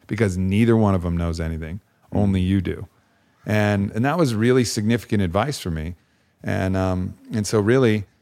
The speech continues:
Speaker 1: while certainly the praise is overwhelming as compared to the, you know, detractors that are out there now, um, I always keep that in mind. And, you know, and so I don't really let in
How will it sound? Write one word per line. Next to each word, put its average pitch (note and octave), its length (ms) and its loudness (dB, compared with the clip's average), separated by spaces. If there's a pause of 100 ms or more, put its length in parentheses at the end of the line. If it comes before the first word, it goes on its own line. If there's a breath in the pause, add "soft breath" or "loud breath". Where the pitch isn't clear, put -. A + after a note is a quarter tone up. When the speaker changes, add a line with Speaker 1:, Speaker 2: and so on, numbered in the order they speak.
(280)
Speaker 1:
while F#2+ 340 0
certainly G#2+ 480 0
the F2+ 100 -4
praise A2 460 0
is F2+ 120 -2
overwhelming F#2+ 760 0
as F2 320 -8
compared F#2+ 540 0
to G2+ 100 -2
the, F2 360 0
you G#2 120 -4
know, F2+ 180 -2 (240)
detractors F#2+ 640 -2
that F2+ 100 -2
are F2 60 0
out F2 220 0
there E2+ 160 -2
now, G#2 480 -2 (300 soft breath)
um, F#2 540 -2 (760)
I A2 80 0
always A2 320 2
keep G#2+ 160 -4
that F#2+ 160 0
in F#2 80 0
mind. F2 400 -4 (100)
And, F#2 320 -2
you G2+ 140 -2
know, F2+ 200 -4
and E2+ 200 -10
so A#2+ 100 0
I G#2+ 60 2
don't C3+ 180 0
really A#2+ 220 4
let G#2 240 2
in F#2 340 0